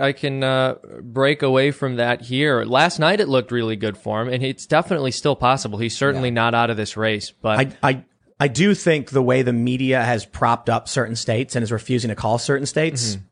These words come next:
Speaker 3: is to, to create
Speaker 2: Yeah.
Speaker 3: this perception of a Biden victory.
Speaker 1: Yeah.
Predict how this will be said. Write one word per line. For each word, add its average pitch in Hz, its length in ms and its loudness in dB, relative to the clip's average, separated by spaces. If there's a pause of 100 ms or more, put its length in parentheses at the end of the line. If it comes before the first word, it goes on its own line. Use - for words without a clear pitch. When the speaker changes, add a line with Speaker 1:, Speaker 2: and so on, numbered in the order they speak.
(140)
Speaker 3:
is 175 140 0
to, 139 220 -2
to - 200 -6
create 151 480 0
Speaker 2:
Yeah. - 60 -14
Speaker 3:
this 139 160 -2
perception 139 580 -2
of 120 80 -2
a 123 80 -2
Biden 117 340 0
victory. 117 380 -4
Speaker 1:
Yeah. 104 280 2